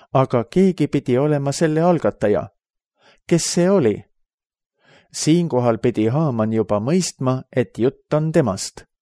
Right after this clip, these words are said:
Loen kuuenda salmi. Ja Ester vastas:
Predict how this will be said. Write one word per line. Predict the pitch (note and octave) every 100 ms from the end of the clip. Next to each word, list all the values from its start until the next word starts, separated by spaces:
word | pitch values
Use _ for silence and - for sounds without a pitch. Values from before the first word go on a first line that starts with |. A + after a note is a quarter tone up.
| _ _ _ _ _ _ _ _ _ _ _ -
Loen | C3+ D#3 D#3+
kuuenda | F3 C3 G#2 G2
salmi. | G#2 G#2+ F#2+ F#2 G2+ _ _ _ _ _ _ _ _ _ _ _ _ _ _ _ _ _ _ _ _ _ _ _
Ja | C#3+ A#2+ A2 G2+
Ester | C#3+ E3 - E3 B2
vastas: | B2+ - C3+ B2 -